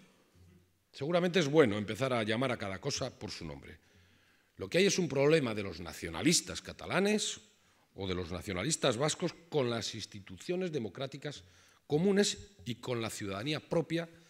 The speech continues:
que no es nacionalistas. Y nos están, los nacionalistas nos están ganando en el debate público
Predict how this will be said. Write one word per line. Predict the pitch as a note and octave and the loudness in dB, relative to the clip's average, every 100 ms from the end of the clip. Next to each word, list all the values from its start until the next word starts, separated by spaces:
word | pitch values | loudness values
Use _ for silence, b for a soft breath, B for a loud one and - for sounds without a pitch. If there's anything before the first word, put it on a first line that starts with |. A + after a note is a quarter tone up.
| B B | B B
que | B2+ | 2
no | B2 B2+ | 4 4
es | F#2+ | 4
nacionalistas. | G2 F2+ F2 D2 - - - - - _ b b b b b b b b | -2 -6 -8 -8 -10 -12 -14 -18 -18 _ b b b b b b b b
Y | C#3 | -8
nos | A2 G#2 | -6 -4
están, | G#2 - E3+ E3+ - - _ _ | -4 0 0 0 -8 -20 _ _
los | - G#2 G#2 | -8 -4 -2
nacionalistas | G2+ G#2+ G#2 D#3+ - F3+ | -2 -2 -2 -2 0 0
nos | A2+ | -2
están | G2+ - F3+ G2+ | -4 -4 -2 0
ganando | G#2+ A2 D#3+ F3 F3+ G#3+ - b b b b b _ | 0 2 0 -2 -4 -10 -12 b b b b b _
en | C3+ B2 | -2 0
el | A2 | -2
debate | G#2 B2+ F3 D3 | -2 -2 0 -2
público | C3 A#2 B2 - E3+ | -2 -6 -6 -8 -12